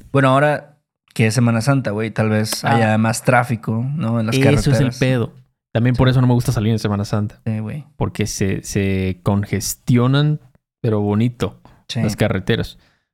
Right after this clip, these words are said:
Speaker 2: Entonces, no sé.
Speaker 1: Y es que es una costumbre, ¿no? De los chilangos, de los
Speaker 2: Sí.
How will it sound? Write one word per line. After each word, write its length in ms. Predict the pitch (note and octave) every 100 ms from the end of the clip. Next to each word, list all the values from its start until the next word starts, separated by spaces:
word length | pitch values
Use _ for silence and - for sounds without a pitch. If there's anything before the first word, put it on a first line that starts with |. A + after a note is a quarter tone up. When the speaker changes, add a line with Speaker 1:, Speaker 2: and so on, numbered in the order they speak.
| _ _ -
Speaker 2:
Entonces, 220 | G2 G2
no 120 | G2
sé. 260 | - A2+ - _ -
Speaker 1:
Y 80 | D3
es 100 | D3
que 240 | F3 -
es 220 | C3 B2 C3
una 160 | B2+
costumbre, 480 | B2+ - D3 C3 G#2+
¿no? 160 | A2 A2+
De 80 |
los 200 | G#2+ G#2
chilangos, 800 | - A2 G#2+ A#2 A2+ A2 A2 A2
de 120 | G#2+
los 220 | G2+ G2+
Speaker 2:
Sí. 80 | A2